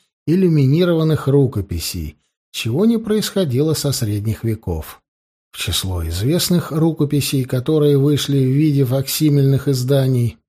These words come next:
входят бревиарий кардинала Гримани.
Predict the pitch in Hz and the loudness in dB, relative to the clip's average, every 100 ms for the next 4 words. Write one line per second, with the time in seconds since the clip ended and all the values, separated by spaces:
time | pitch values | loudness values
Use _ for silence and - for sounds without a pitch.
0 | _ _ _ - - 185 160 98 80 - | _ _ _ -18 -6 0 0 -2 -8 -14
1 | - - 123 135 131 120 143 185 190 185 | -18 -6 -2 2 2 0 0 2 2 2
2 | 185 - 147 127 120 127 147 151 139 135 | 0 -2 -2 0 0 2 2 2 0 0
3 | 135 135 135 110 87 76 69 | 0 2 2 0 -4 -6 -10